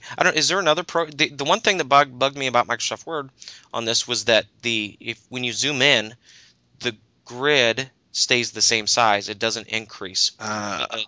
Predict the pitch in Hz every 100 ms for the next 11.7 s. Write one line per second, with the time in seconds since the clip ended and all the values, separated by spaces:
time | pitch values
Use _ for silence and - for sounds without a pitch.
0 | - - - 127 131 123 110 104 - -
1 | - - 123 123 117 120 123 113 - 107
2 | - 113 110 - 107 95 - - 110 104
3 | - 110 107 104 110 107 107 107 98 90
4 | - 131 113 107 104 104 107 104 - 104
5 | 101 104 101 104 104 101 104 107 107 107
6 | - _ - 139 120 120 _ _ _ 120
7 | 120 120 110 - - 131 131 - - 139
8 | 143 139 160 202 - - 131 127 139 160
9 | 135 127 131 113 120 120 120 - _ _
10 | _ - 117 120 113 117 117 110 - 104
11 | 104 104 104 104 101 101